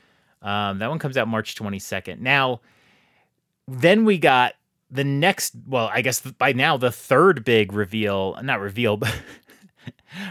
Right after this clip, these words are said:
Rise of the Ronin, an extended look. How about that? And, uh, we saw a lot more of Rise of the Ronin, which is a game that's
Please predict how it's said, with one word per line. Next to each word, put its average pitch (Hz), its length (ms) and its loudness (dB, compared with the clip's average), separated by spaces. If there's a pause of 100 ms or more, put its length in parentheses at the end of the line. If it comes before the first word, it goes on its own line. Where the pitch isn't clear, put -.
Rise 147 460 4
of 147 100 0
the 127 120 2
Ronin, 110 500 4
an 117 100 0
extended 135 760 0
look. 85 540 -8 (240)
How - 60 -12
about 165 160 -6
that? - 260 -4 (1120)
And, 131 400 2
uh, 113 160 2
we 151 60 0
saw 151 200 2
a - 20 2
lot 131 260 2
more 123 240 0
of 104 120 -4
Rise 110 280 0
of 107 80 -10
the 104 100 -6
Ronin, 101 460 -4
which 98 160 -10
is 101 100 -10
a 101 40 -10
game 113 220 -4
that's 104 220 -6